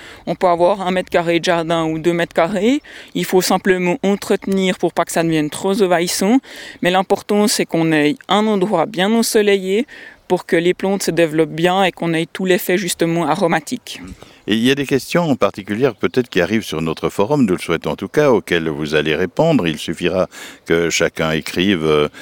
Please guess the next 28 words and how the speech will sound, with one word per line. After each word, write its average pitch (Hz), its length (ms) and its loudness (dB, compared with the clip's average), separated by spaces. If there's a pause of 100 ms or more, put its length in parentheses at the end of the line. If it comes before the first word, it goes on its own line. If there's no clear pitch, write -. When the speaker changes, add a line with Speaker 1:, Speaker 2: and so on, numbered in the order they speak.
(180)
Speaker 2:
sur - 200 -4
ce 98 140 0
forum 87 500 0
de 80 100 0
Voxinox 82 640 -2
pour - 200 -6
que - 100 -2
vous 80 120 -2
répondiez, 101 420 0
Mélanie 92 360 2
Baudin. 92 340 2 (420)
Mais 104 220 2
il, 107 540 -6 (460)
les 131 160 4
gens 143 160 0
qui 107 140 -4
viennent 101 200 2
ici, 107 220 -2
par 90 160 0
exemple 87 340 -2
chez 87 200 0
vous, 90 180 -2
ici 87 180 -4
à 85 60 -2
Romanel-sur-Lausanne, 85 960 0
à 78 60 2
la 76 80 0
Pépinière, 110 540 0